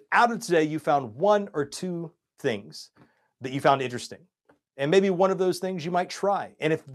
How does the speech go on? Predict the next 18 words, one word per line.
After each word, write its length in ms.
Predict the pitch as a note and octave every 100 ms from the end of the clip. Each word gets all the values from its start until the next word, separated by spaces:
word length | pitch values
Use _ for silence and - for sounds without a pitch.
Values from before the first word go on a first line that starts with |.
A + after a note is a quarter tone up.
| B2
that 280 | E3+ G3 D#3+
one 320 | D#3+ B3 B3+
thing 480 | - B3 C#3+ G#2 A2 _ _ _ _ _
makes 320 | A#2 D3+ -
your 100 | D#3+
life 320 | C#3+ C#3+ C#3 _
a 80 | A#2+
little 340 | A#2 B2+ D#3
bit 160 | D3 D3
easier, 500 | C3+ C#3 F#3+ G#3+ A3 _ _ _ _ _ - - _
then 140 | A2+ D3
I 100 | C#3
feel 200 | D3+ C3+
like 140 | C3 A#2
I'm 120 | A#2
doing 200 | A2+ G#2+
my 100 | G2+
job. 280 | F#2+ G2+